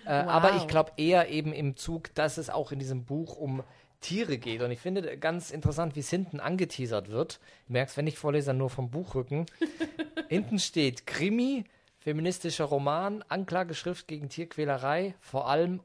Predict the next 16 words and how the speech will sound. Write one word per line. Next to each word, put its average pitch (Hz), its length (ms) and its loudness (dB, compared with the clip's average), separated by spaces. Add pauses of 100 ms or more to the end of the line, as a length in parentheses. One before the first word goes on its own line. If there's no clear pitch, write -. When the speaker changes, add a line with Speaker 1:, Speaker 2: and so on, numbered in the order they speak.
Speaker 1:
ungemein 147 580 2
spannend. 107 840 -2 (760)
Und 120 80 -4
da - 20 0
hab 120 80 0
ich 127 60 -2
gesagt, 123 260 0
wow, 107 560 4
so 123 200 -4
viele, 147 520 2
äh, 127 160 -2
Dinge, 143 240 -4
die 139 80 -2
hier 123 80 0
aufgemacht 113 500 -4
werden. 139 380 -4